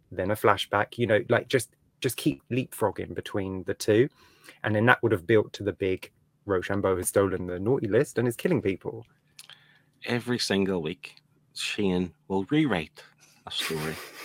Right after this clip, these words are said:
Speaker 1: <laughs> I'm just re-editing. I'm not rewriting
Speaker 2: Yeah.
Speaker 1: this one. I'm just moving
Speaker 2: Yeah.
Speaker 1: things around. <laughs>
Speaker 2: Um,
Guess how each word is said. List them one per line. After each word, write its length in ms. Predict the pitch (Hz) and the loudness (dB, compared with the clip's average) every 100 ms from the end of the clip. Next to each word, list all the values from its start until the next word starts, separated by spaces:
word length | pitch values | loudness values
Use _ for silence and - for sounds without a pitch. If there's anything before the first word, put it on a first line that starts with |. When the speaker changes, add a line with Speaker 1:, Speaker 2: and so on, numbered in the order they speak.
| - - | -20 -20
Speaker 1:
<laughs> 520 | - - - - - | -20 -20 -20 -8 -2
I'm 60 | 185 | 8
just 180 | 226 | 8
re-editing. 500 | 220 180 139 120 113 | 12 12 12 10 4
I'm 120 | 110 147 | 4 6
not 100 | 151 | 8
rewriting 420 | 160 151 113 101 | 10 10 10 8
Speaker 2:
Yeah. 100 | 87 | 4
Speaker 1:
this 100 | - | 4
one. 160 | 101 | 4
I'm 80 | 110 | 4
just 160 | 135 143 | 4 4
moving 420 | 135 139 147 131 - | 6 6 6 6 6
Speaker 2:
Yeah. 80 | |
Speaker 1:
things 160 | 120 110 | 4 6
around. 580 | 120 117 110 110 117 - - | 8 8 6 4 0 2 2
<laughs> 0 | - 160 - - - _ _ _ _ _ _ _ - - - 277 214 - - _ 92 | 2 2 0 -2 -8 _ _ _ _ _ _ _ -20 -14 -4 -4 -4 -8 -16 _ 0
Speaker 2:
Um, 260 | 92 95 | 4 4